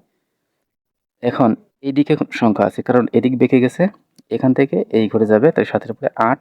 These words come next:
সংখ্যা এখানে, আটের পরে এদিক তীর যাচ্ছে, অর্থাৎ এই, এই ঘর থেকে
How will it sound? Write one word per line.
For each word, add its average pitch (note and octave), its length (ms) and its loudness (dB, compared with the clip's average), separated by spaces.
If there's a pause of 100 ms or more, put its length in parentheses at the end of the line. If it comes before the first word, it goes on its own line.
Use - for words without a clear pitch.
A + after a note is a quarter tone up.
সংখ্যা A#2+ 340 -4
এখানে, E3 240 -8 (680)
আটের A#2+ 240 -6
পরে C#3+ 200 -6 (840)
এদিক A2 240 -6 (280)
তীর A2+ 280 -14
যাচ্ছে, G2 320 -4 (680)
অর্থাৎ A2 260 -8
এই, A2+ 180 4
এই A2+ 160 4
ঘর A#2+ 180 -2
থেকে C#3+ 300 -2